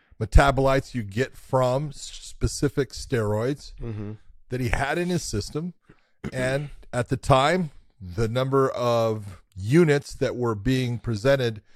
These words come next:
Speaker 1: in his urine sample or blood sample at the time was enough to say that, you know what, you are violating what usada was. Those numbers have now been changed based upon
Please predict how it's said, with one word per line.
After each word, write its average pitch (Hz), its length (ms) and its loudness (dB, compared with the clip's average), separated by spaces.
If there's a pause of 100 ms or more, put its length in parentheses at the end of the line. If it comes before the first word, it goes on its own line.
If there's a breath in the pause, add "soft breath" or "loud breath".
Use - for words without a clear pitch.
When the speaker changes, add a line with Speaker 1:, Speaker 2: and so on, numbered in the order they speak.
(340)
Speaker 1:
in 160 160 -2
his 151 220 4
urine 139 280 4
sample 123 520 -2
or 127 140 4
blood 120 340 4
sample 120 460 -4
at 127 180 -4
the 117 80 -10
time 117 380 -4
was 123 260 2
enough 127 320 2
to 120 80 -6
say 110 460 -4 (600)
that, 107 120 -6
you 117 100 -6
know 117 100 2
what, 127 320 4
you 113 160 0
are 107 80 4
violating 113 720 2
what 107 200 0
usada 110 420 0
was. 131 300 4
Those 110 240 2
numbers 131 480 4
have 107 140 0
now 120 260 0
been 107 240 -2
changed 131 560 0
based 101 320 -4
upon 113 560 0